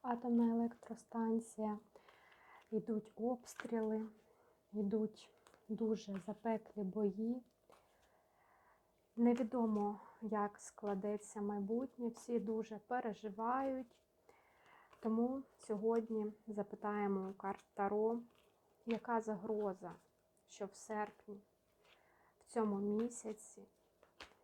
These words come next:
відбудеться ядерний вибух. Чи буде ядерний вибух на території України у серпні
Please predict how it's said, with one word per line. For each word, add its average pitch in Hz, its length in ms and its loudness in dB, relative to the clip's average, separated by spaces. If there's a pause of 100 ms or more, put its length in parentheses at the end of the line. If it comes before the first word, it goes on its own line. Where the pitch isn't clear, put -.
(420)
відбудеться 220 840 -4
ядерний 202 760 0 (100)
вибух. 202 640 -4 (640)
Чи 269 380 -4 (240)
буде 208 440 -4 (220)
ядерний 196 760 -4
вибух 208 600 -4 (520)
на 233 120 2
території 214 680 -2
України 196 800 -2 (840)
у 285 160 -6
серпні 202 920 -6